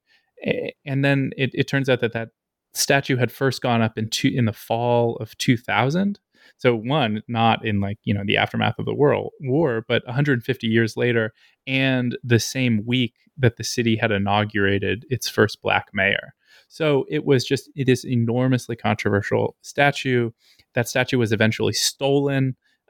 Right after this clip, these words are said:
uh, but its theft only sparked a new fight about whether this group, the Friends of Forest, was gonna be able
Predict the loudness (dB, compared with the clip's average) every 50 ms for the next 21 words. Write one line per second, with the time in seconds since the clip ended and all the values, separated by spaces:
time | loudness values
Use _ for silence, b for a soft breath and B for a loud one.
0 | _ _ -6 0 2 4 4 4 2 -2 -4 -2 0 2 2 2 0 -4 -6 0
1 | 2 2 2 2 0 -2 -2 0 0 0 0 -2 -8 -14 -6 0 2 2 2 2
2 | -2 _ _ _ _ _ -2 -2 -2 -2 -2 0 0 2 2 0 -2 -4 -4 0
3 | 2 2 2 0 -2 -6 -4 -2 -2 0 2 2 4 4 2 2 0 -6 -8 -8
4 | -2 0 2 2 2 0 -4 _ _ -6 -6 -6 -4 0 2 2 4 4 2 0
5 | -4 -6 -4 -2 0 2 2 2 0 -2 -8 -20 -20 -20 B B B B B B
6 | -6 0 2 4 4 4 2 0 0 2 2 2 2 0